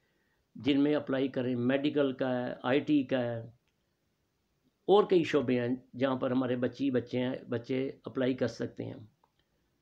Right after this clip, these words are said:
तो आप लोग दुआ किया करें अपने मुल्क के मुहाफिजों की ज़िंदगी से तंदुरुस्ती के लिए और कामयाबी के लिए। अल्लाह पाक आपको खुश रखे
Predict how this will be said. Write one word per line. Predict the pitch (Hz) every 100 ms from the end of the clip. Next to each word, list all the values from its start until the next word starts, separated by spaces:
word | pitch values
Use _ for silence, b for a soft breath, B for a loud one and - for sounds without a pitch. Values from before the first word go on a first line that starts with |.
| _ -
तो | 131 127 127 131 - _ _ _ _ _ _ _
आप | 135 127
लोग | 127 123
दुआ | 113 123
किया | 131 143 127
करें | 135 131
अपने | 123 123 127 131 - _ _ _ _ _ _ _ _ _ _ -
मुल्क | 127 151 135
के | 131
मुहाफिजों | 123 110 117 147 127 135 127
की | 131 131 -
ज़िंदगी | 117 127 147 147
से | 127 147
तंदुरुस्ती | 139 135 127 127 120 135
के | 143
लिए | 135 147
और | 135
कामयाबी | 123 160 160 139 120 120
के | 120
लिए। | 110 110 - _ _ _ _ _ _ - -
अल्लाह | 123 123
पाक | 127 127 131
आपको | 123 - 110
खुश | 156 151
रखे | 156 151 156 170